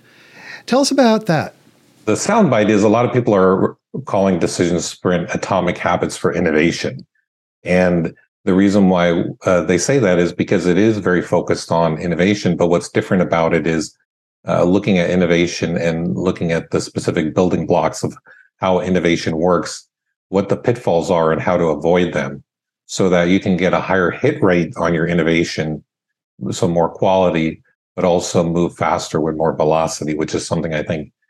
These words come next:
Speaker 2: every, every company in a-, any industry is looking for. Uh, a little, uh, to be a little bit more specific, the book helps you, um,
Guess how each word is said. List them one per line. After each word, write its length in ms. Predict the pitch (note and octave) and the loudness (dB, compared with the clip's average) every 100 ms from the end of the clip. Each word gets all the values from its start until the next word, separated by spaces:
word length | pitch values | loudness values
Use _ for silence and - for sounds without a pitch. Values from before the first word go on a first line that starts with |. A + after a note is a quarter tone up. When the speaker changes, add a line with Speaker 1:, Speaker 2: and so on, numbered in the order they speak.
| _ - | _ -4
Speaker 2:
every, 440 | E2 E2+ D#2 D#2 _ | -2 0 0 -4 _
every 460 | - E2 D#2+ D#2 D2+ | -8 -4 -2 -4 -4
company 440 | - - - D#2+ | -4 -4 -4 -6
in 120 | D#2 D#2+ | -4 -4
a-, 160 | E2+ - | -4 -4
any 240 | F#2 E2 | -2 0
industry 500 | E2+ F#2 - E2+ E2 | 2 2 0 -2 -2
is 120 | D#2 D#2 | -4 -4
looking 360 | F2 - E2+ | -4 -4 -8
for. 360 | - C#2+ - - _ _ _ _ - | -2 -2 -2 -6 _ _ _ _ -6
Uh, 320 | F#2 F#2 F#2 | 0 2 2
a 60 | F#2 | 2
little, 560 | G#2 A#2 A2+ A2 - - | 4 4 2 0 -4 -10
uh, 180 | - G#2 - | -8 -8 -4
to 100 | A2+ | -2
be 200 | G2 G#2 | 2 4
a 60 | |
little 220 | G2 A2 G2 | 4 4 4
bit 120 | F#2+ | 4
more 140 | F#2 | 2
specific, 640 | - - - A#2 - - _ _ _ _ _ | 0 -4 -4 -2 -2 -4 _ _ _ _ _
the 80 | F#2+ | -6
book 240 | E2+ A2 | 0 -2
helps 420 | - G#2 F2+ - - | 0 0 0 -4 0
you, 420 | F#2 F2+ F2 F2+ | 2 2 0 0
um, 440 | E2+ E2+ E2 E2+ | -2 -2 -4 -8